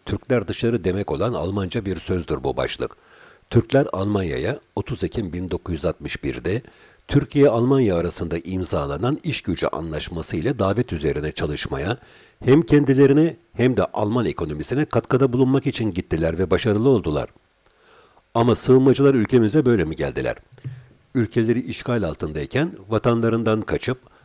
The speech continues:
A B D, İngiltere ve İsrail'in Orta Doğu'daki ortaklığını kabul eden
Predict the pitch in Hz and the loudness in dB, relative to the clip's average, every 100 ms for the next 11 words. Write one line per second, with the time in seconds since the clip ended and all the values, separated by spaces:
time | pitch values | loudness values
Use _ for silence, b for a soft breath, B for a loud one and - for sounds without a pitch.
0 | b 104 95 95 85 113 120 - 98 90 | b -2 0 0 -2 -2 -2 -4 -6 -6
1 | 92 110 85 80 - 90 - 107 73 87 | -4 -4 -4 -6 -8 -12 -4 -2 -2 -4
2 | - 98 139 107 104 101 - 123 85 92 | -4 -4 -4 -2 -2 -2 -2 -2 -2 -2
3 | - 104 107 95 101 - 87 78 64 65 | -4 -4 -4 -4 -4 -2 -2 -2 -4 -8